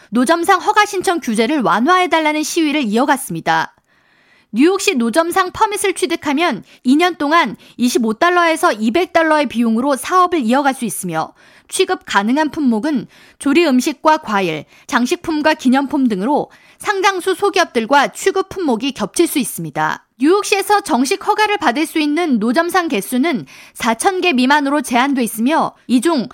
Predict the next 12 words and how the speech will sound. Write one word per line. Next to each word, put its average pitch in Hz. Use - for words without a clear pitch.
먹거리 349
노점상 311
퍼밋은 311
삼천 392
개로 311
규제돼 247
있고 175
먹거리 311
이외의 277
일반 277
노점상 277
수는 254